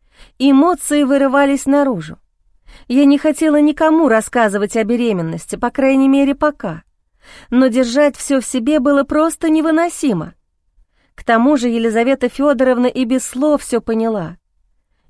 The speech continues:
Не было смысла убеждать ее в обратном. Она была умной и мудрой женщиной. Няня достала платок из кармана и протянула его мне. «Только не говорите Диме, пожалуйста»,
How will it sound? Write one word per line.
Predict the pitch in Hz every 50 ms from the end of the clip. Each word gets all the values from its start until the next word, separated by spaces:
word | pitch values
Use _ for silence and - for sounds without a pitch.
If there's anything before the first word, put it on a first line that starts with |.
| -
Не | 294 320 349 339
было | 269 202 214 214 214
смысла | 208 - 247 254 262 - - 247 233 233
убеждать | 233 208 247 254 233 214 262 247 240 -
ее | 247 240 247 247
в | 247
обратном. | 262 240 247 226 190 165 - - 180 175 170 - _ _ _ _ _ _ _ _ _
Она | 208 226 247 247 240
была | 214 240 233 240 240 - _
умной | 311 339 339 294 233 196 190 - _
и | 220 226
мудрой | 233 233 269 311 262 302 277 262
женщиной. | 233 185 175 160 156 160 - - 165 165 170 175 180 _ - _ _ - _ - - - _ _ _ _ _ _ _ _ - _ _ - - - - _ _
Няня | - 220 233 254 269 262 254 247 233
достала | 202 233 233 - - 262 254 247 233
платок | 220 - 220 233 233 - 254 - -
из | 226 -
кармана | - - 226 220 226 262 302 320 294 285 277
и |
протянула | 277 - 269 254 - - 269 262 277 277 269
его | 269 269 262 269 247 285 277
мне. | 262 226 170 - - _ _ _ _ _ _ _ _ _ _ _ _ _ _ _ _ _ _ _ _
«Только | - 302 302 285 285 339 320
не | 320 339
говорите | 277 339 339 349 349 349 339 330 - 370 339
Диме, | 302 - 294 254 220 214
пожалуйста», | 214 - 208 233 226 240 226 208 220 220 - - - 247